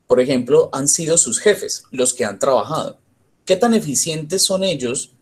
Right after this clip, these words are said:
para que usted funcione y trabaje bien con los demás? ¿Qué tan eficiente es eso?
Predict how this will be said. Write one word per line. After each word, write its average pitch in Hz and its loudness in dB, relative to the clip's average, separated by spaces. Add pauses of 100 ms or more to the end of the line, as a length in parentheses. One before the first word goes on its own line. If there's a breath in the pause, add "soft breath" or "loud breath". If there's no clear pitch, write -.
(400)
para 117 4
que 131 -6
usted 120 -2
funcione 156 0
y 151 -4
trabaje 110 0
bien 180 -2 (160)
con 113 0
los 110 0
demás? 127 -6 (520)
¿Qué 165 4
tan 214 2
eficiente 127 -2
es 151 0
eso? - -4